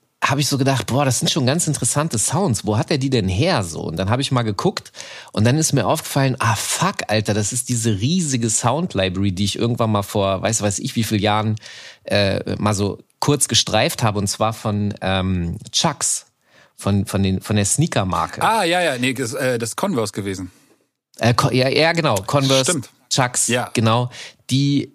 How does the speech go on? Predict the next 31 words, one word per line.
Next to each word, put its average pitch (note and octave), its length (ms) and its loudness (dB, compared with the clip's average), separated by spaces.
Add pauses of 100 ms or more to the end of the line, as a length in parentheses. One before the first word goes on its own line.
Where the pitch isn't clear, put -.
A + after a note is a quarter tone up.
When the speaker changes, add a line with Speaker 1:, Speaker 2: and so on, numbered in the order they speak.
Speaker 1:
äh, A2+ 280 2
die B2+ 240 2
haben D3 220 2
irgendwie, D3 420 0
ich A2 120 -4
weiß, C3 380 0
ich - 180 -8
hab A#2 80 0
mich B2 140 0
da A2+ 120 2
nicht A2+ 160 0
näher A#2 160 2
drüber G#2 220 0
informiert, G#2+ 500 0
warum, A2 360 2
wieso, G#2+ 260 0
weshalb, A#2 480 0
aber - 160 0
er G#2+ 160 -2
hat C3+ 220 -2
alle E3+ 220 2
Sounds D3+ 420 0
aus B2 200 -2
dieser D#3 280 0
Library A#2+ 500 2
gezogen F#2 580 -2
und A2+ 320 0
einen C#3 360 2
Killer-Beat A#3+ 720 0
damit G2 280 0
gebaut. - 480 -6